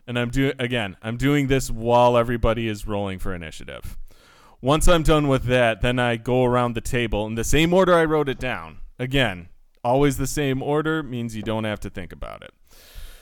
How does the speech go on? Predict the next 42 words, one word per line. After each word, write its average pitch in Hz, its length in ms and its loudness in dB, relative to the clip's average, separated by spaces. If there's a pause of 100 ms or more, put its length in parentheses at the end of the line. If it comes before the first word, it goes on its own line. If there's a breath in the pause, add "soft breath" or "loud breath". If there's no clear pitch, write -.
(640 loud breath)
Um, 117 560 -4 (100)
and 123 160 -2
then 131 160 2
ask 127 320 -2
everybody 120 420 -2
for 110 140 -2
their 135 260 0
initiative. 110 800 -6
Then 156 380 2
I 127 220 0
roll 113 720 -2 (140)
the 113 100 -8
monster's 101 560 -8
initiative 90 720 -10
and 107 120 -12
then 95 200 -12
write 98 320 -8
that 113 300 0
down. 92 400 -8
And 107 180 -12
then 117 220 -2
I, 101 260 -4
um, 92 480 -8 (460)
then 123 240 2
I, 113 180 -2 (540)
if 117 180 -6
I, 117 260 0
if 113 140 -12
there 120 160 -2
needs 113 260 -8
to - 60 -10
be 113 100 -4
a 107 60 -4
roll 165 320 2
off 147 440 2
or 117 120 -4
anything 110 400 -4
like 101 220 -8
that, 107 420 -4
then 101 160 -6
I 98 180 -6
get, 95 300 -10